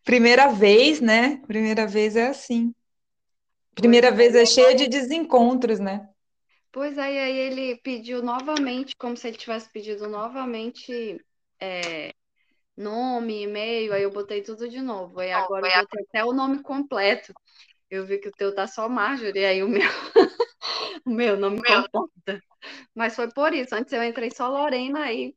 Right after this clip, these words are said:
Speaker 2: caiu e ele pediu novamente tudo de novo.
Speaker 1: Ah, legal. Mas você tá conseguindo me ouvir, então?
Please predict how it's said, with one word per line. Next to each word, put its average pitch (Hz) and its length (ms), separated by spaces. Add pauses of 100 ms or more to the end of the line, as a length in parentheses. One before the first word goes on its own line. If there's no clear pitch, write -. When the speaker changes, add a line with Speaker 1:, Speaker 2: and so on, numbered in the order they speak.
Speaker 2:
caiu 247 440 (240)
e 220 40
ele 208 200
pediu 214 340
novamente 220 760
tudo 214 220
de 247 120
novo. 226 260 (800)
Speaker 1:
Ah, 208 540
legal. 196 540
Mas 214 160
você 254 100
tá 254 140
conseguindo 240 480
me 240 100
ouvir, 226 260
então? 190 540